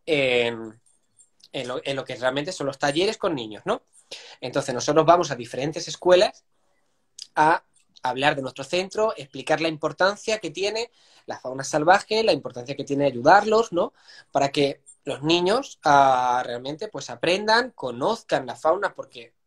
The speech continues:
muchos, al final, no la conocen, no han visto un águila en su vida, o cuando la han, han pasado por el cielo ni se han dado cuenta, ¿no? Y en el fondo les gusta a muchos de ellos. Y bueno,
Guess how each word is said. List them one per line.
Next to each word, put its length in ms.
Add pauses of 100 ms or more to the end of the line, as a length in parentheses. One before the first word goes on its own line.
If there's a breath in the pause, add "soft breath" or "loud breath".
(140)
muchos, 500
al 80
final, 360 (600 soft breath)
no 160
la 140
conocen, 540
no 120
han 140
visto 420
un 180
águila 320
en 100
su 120
vida, 280
o 80
cuando 220
la 80
han, 200
han 140
pasado 320
por 100
el 60
cielo 240
ni 100
se 120
han 80
dado 200
cuenta, 300
¿no? 180 (580 loud breath)
Y 100
en 120
el 60
fondo 280
les 140
gusta 440 (680 loud breath)
a 80
muchos 300
de 140
ellos. 300
Y 80
bueno, 380